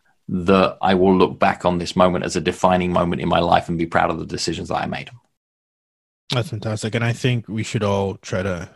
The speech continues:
Speaker 2: to try to have that mindset at this time. And it's, uh, I admire you for having that. And I encourage everyone else who's listening right now, wherever they are, to hang tight and, and, and definitely use this as a, as a, as a crutch or as a, as a foundation to build on.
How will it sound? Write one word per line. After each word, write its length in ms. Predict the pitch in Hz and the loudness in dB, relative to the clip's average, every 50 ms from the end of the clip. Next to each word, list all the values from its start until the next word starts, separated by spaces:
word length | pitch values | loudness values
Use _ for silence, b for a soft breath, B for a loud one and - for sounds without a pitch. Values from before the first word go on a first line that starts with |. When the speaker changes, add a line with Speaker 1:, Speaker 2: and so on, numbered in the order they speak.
| _ _ _ _ | _ _ _ _
Speaker 2:
to 140 | - 104 92 - - | -8 -8 -8 -10 -12
try 160 | - - 98 | -10 -8 -8
to 220 | 92 92 87 92 - - | -6 -8 -10 -12 -14 -12
have 320 | - - 107 98 98 98 95 | -8 -6 -4 -4 -4 -4 -6
that 200 | 101 90 82 82 | -6 -6 -4 -6
mindset 560 | - 98 98 98 95 - - 101 92 82 - | -6 -6 -6 -6 -8 -6 -6 -6 -6 -6 -8
at 100 | 101 - - | -10 -10 -8
this 160 | 95 - - | -8 -8 -6
time. 260 | - 98 92 95 98 | -4 -4 -4 -2 -2
And 80 | 98 95 | -2 -2
it's, 220 | 87 90 - - | -4 -4 -6 -8
uh, 220 | - 95 95 95 B B B B B B B B | -6 -6 -6 -6 B B B B B B B B
I 80 | - 110 | 4 4
admire 260 | 113 117 113 113 117 | 6 8 8 8 8
you 80 | 113 113 | 8 8
for 140 | - - 104 | 8 8 8
having 320 | - 117 113 120 123 120 | 6 6 6 6 8 8
that. 200 | 120 120 123 - | 8 6 6 4
And 220 | - 101 98 92 | 2 2 2 2
I 80 | 92 95 | 2 2
encourage 360 | 101 110 - - 113 104 - | 0 0 4 4 4 4 6
everyone 340 | 98 95 95 92 98 95 101 | 4 4 4 4 4 4 6
else 180 | 104 101 101 - | 4 4 4 4
who's 240 | - 107 101 - | 2 2 2 2
listening 340 | 110 113 - - - 120 110 107 | 2 2 2 2 2 4 6 8
right 120 | 104 110 | 8 8
now, 200 | 110 104 104 104 | 8 8 8 10
wherever 320 | 104 104 104 101 104 107 | 10 10 8 8 8 6
they 120 | 101 101 98 | 4 4 4
are, 200 | 98 101 107 110 | 4 4 4 4
to 360 | - - - 104 95 95 95 b b b b b b b b b b b b - | 4 4 4 6 6 4 2 b b b b b b b b b b b b 4
hang 180 | 156 147 139 | 6 6 6
tight 320 | 127 - - 139 156 170 156 | 6 6 6 6 8 8 8
and, 240 | 135 123 123 120 - - | 8 8 6 6 4 4
and, 280 | 127 120 117 117 110 - | 4 4 4 4 4 4
and 500 | - 113 110 110 110 117 123 120 - - | 4 6 6 6 6 6 4 4 4 6
definitely 420 | 127 139 143 - 160 139 131 127 - - - 151 | 6 8 8 10 8 8 8 4 -2 -6 -6 2
use 300 | 143 147 156 175 170 151 | 8 10 10 12 12 10
this 220 | 143 139 127 - | 10 8 8 8
as 120 | 143 123 123 | 6 8 8
a, 240 | 123 120 117 113 - | 8 8 8 6 6
as 220 | 104 123 117 113 | 6 6 6 6
a, 200 | 113 113 107 90 | 6 6 6 6
as 160 | 87 123 113 | 6 6 4
a 60 | 104 - | 4 2
crutch 340 | - - 117 127 131 - - | 4 6 6 6 6 6 6
or 100 | 113 110 | 6 6
as 140 | 110 107 107 | 6 6 4
a, 60 | 104 95 | 2 4
as 140 | 85 117 117 | 4 4 6
a 60 | 107 | 6
foundation 480 | 98 - - 110 107 107 117 123 - 135 123 | 6 6 6 6 6 6 6 8 8 8 6
to 40 | 120 | 6
build 240 | 107 120 135 147 | 6 6 8 8
on. 280 | 127 - 101 98 104 - | 6 6 6 4 2 0